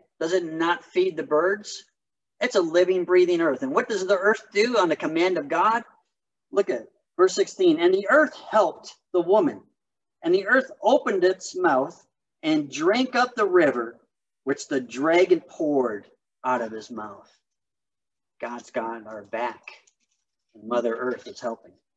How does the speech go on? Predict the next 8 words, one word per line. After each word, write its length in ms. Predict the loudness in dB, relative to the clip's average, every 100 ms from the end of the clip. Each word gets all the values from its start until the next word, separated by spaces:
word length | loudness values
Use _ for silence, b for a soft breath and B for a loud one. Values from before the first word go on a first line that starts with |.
| _ _ _ _ _ _ _ _ _ _ _ _
Verse 200 | -2 2
seventeen, 600 | 2 2 2 0 0 -4 _ -20 _ _ _ _ _ _ _ _ _ -4
"And 140 | 0
the 80 | 0
dragon," 580 | 4 6 6 4 0 -6 _
Satan, 480 | -4 -2 0 -2 -12 -16 _ _ _ _ _ _
"was 220 | 0 0
enraged 960 | 0 -2 0 2 2 2 -4 -14 -20 -20